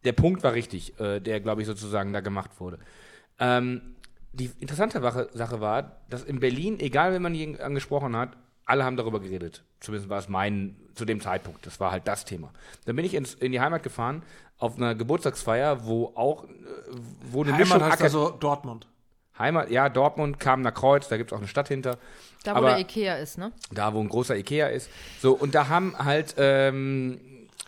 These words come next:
Speaker 1: da war eine Geburtstagsfeier und da hab ich das Thema angesprochen. Und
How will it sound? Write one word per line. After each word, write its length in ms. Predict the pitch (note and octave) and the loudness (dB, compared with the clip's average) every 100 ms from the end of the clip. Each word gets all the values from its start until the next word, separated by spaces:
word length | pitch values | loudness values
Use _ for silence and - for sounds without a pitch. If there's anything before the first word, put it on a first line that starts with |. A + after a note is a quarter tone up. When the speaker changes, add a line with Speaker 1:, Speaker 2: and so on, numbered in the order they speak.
| _ | _
Speaker 1:
da 100 | C3+ | 2
war 80 | C#3+ | 4
eine 120 | F3 | 4
Geburtstagsfeier 500 | D#3+ G#3+ F#3 - D#3+ | 4 2 2 2 2
und 100 | D3+ | 2
da 80 | C#3 | 0
hab 80 | C#3+ | -2
ich 60 | D#3+ | -4
das 140 | C#3+ | -4
Thema 200 | - F#3+ | -2 -2
angesprochen. 520 | B2+ A#2+ A2 A#2+ F#3 - - - - | -2 -2 -2 -2 -6 -10 -20 -20 -4
Und 220 | C3+ C3+ | -2 -2